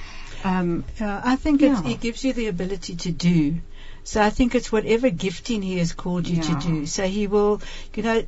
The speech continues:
Speaker 2: even if it's like, let, let's take the gifts, the words of knowledge, the
Speaker 1: Amen.
Speaker 2: words of,
Speaker 1: Yeah.
Speaker 2: you know, prophecy. So that is what the Holy Spirit has come to do, give us the ability to be a teacher, to be
Speaker 1: Yeah.
Speaker 2: a preacher, whatever it is.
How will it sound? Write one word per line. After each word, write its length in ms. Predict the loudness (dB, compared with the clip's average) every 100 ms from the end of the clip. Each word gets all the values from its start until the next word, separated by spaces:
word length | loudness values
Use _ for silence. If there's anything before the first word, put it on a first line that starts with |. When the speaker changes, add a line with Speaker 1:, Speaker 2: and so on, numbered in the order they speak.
| -2
Speaker 2:
even 260 | 0 4 6
if 140 | 4
it's 220 | 2 -2
like, 160 | -4 -2
let, 160 | -2 -2
let's 180 | -2 0
take 220 | -2 -2
the 80 | -4
gifts, 280 | -4 -4
the 100 | 0
words 260 | 2 2 0
of 140 | 0
knowledge, 460 | 2 4 4 2 0
the 80 | 4
Speaker 1:
Amen. 120 | 6
Speaker 2:
words 200 | 6 4
of, 220 | 2 0
Speaker 1:
Yeah. 220 | -2 0
Speaker 2:
you 60 | 2
know, 160 | 2 2
prophecy. 680 | 2 2 0 -4 -2 -2 -4 -6 -10 -10
So 280 | -4 0 0
that 280 | 2 2 4
is 160 | 4
what 220 | 4 2 0
the 60 |
Holy 200 | -4 -4
Spirit 380 | -6 -6 -6 -4
has 100 | -6
come 260 | -4 -4 -4
to 100 | -4
do, 180 | -4 -6
give 300 | -6 -6 -6
us 160 | -6
the 140 | -2 -2
ability 500 | 2 2 2 -2 -6
to 140 | -4
be 160 | 0 0
a 60 |
teacher, 540 | 0 2 2 4 0 0
to 160 | 0
be 100 | -2
Speaker 1:
Yeah. 140 | -2 -2
Speaker 2:
a 40 |
preacher, 360 | -6 -6 -4 -2
whatever 380 | 0 0 -4 -4
it 260 | -4 -4
is. 340 | 0 0 -2